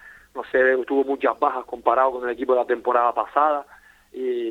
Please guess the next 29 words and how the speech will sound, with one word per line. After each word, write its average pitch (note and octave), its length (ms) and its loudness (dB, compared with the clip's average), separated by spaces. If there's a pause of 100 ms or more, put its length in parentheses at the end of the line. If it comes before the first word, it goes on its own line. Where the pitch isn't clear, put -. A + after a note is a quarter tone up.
(120)
y - 80 -10
se B2+ 60 2
ha B2 80 2
ido B2+ 140 0
reforzando C#3+ 920 0
y, A2 340 -10
y A2+ 60 -6
al G#2 100 -4
final A2 300 -4
la B2 100 2
liga, B2 280 0
lo, A#2 300 -4
todos C#3+ 340 -2
lo B2 180 2
decimos, A2+ 440 -4
¿no? D3 140 2
Y C3 40 -2
cada B2 220 -6
semana B2+ 380 0
vemos C3 300 -2
que, B2+ 220 -4 (420)
que D3 120 -2
cualquier D#3+ 540 2
equipo D#3+ 340 -2
le C#3+ 80 2
puede C#3 220 2
ganar C3 280 0
a - 20 -12
cualquiera. A2+ 680 0